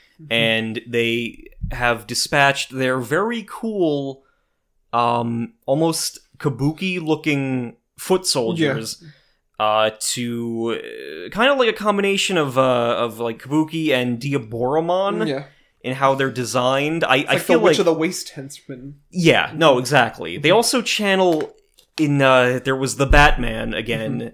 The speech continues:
Speaker 1: Mm-hmm.
Speaker 2: Uh, the Penguin had those two, like, razor-handed, like, Vega assassins.
Speaker 1: Mm-hmm.
Speaker 2: They kinda channel those. Um, but they are dispatched into the city to hunt for, for Hot Ice Hilda.
Speaker 1: <laughs>
Speaker 2: Uh, Jean is, you know, uh, meets up with Rachel.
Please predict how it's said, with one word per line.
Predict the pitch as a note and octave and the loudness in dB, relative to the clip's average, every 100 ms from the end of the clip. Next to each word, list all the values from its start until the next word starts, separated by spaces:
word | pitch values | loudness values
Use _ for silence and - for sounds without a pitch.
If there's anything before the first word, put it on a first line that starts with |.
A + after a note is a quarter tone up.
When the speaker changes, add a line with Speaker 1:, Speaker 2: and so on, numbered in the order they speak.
| - | -12
Speaker 1:
Mm-hmm. | C2 - C3+ | -12 -8 -4
Speaker 2:
Uh, | |
the | B2+ | -4
Penguin | D3+ D#3+ D#3+ D3+ C#3+ | -2 -2 0 0 0
had | C3+ C3+ C3 B2+ A#2+ B2+ - _ C3+ | 0 2 4 2 0 -6 -8 _ -8
those | C3 B2+ - | -4 -2 -4
two, | - C#3 C3 | -4 -4 -4
like, | A#2+ A#2+ A#2 - | -2 -2 -2 -6
razor-handed, | - C3 C3 B2 C3 B2 C3 B2 B2 | -8 -4 -2 -2 -6 -4 -2 -2 -4
like, | A#2+ | -6
Vega | D3 A#2+ B2 C3 C3+ C3+ C3+ | -4 -2 -2 2 2 2 0
assassins. | C#3+ - C#3+ C#3+ D#3 D3+ C#3+ | -4 0 2 0 -2 -4 -4
Speaker 1:
Mm-hmm. | A2+ | -6
Speaker 2:
They | A#2 | -8
kinda | D3 C3 | -6 -6
channel | - - A2 G#2+ - | -6 -6 -8 -8 -10
those. | D2+ C#2+ A#1 - - - _ - | -10 -10 -12 -14 -16 -20 _ -8
Um, | A2+ A#2 A2+ A2+ A2 | -4 -2 -4 -6 -6
but | - A#2 | -6 2
they | C#3 | 4
are | C3 | 4
dispatched | B2 - D#3+ C#3+ C#3+ D3 | 0 2 6 6 4 -2
into | C3+ | -2
the | A#2+ | -4
city | B2 - A#2 | -6 -4 -4
to | A#2 A2+ | -2 -4
hunt | C3+ B2+ A#2 - _ _ | -2 -4 -6 -12 _ _
for, | - B2+ A#2 | -12 -8 -8
for | A#2 A#2+ | -6 -8
Hot | - A#2 A#2 | -4 -4 -2
Ice | G#2+ A2 - | -4 -6 -10
Hilda. | A#2+ - D#2 E2 | -12 -10 -8 -8
Speaker 1:
<laughs> | D3 - - - - - - | -12 -16 -20 -20 -20 -20 -12
Speaker 2:
Uh, | - F2 E2+ - | -6 -4 -4 -6
Jean | C#3 B2 C#3+ D#3 D#3 D#3 | -10 -6 -2 0 0 0
is, | C3+ C3 B2+ A#2 A2 | -2 -2 -4 -6 -6
you | A#2 | -4
know, | G2 F2 - | -4 -4 -8
uh, | A#1+ - - - - | -14 -16 -20 -20 -10
meets | C3+ B2 A#2+ - | -6 -4 -4 -4
up | A2+ A#2 | -4 -6
with | B2 | -4
Rachel. | F#3 G3 - F#3 F3+ F3+ | -4 -2 -2 -2 -2 -4